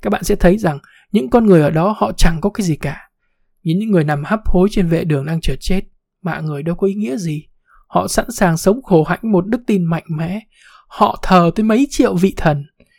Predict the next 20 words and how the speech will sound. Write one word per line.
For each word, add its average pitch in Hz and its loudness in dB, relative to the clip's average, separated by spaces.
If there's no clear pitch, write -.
đủ 170 6
các 277 0
thể 160 2
loại 156 -2
trâu 233 6
bò, 160 4
voi 214 2
khỉ, 143 -6
cua 208 4
rắn 196 -4
chuột - -4
lươn 185 4
chim. 175 0
Bởi 151 -2
vì 156 -2
vậy 165 0
họ 147 -8
sẵn 196 -10
sàng 151 -8
chết - 2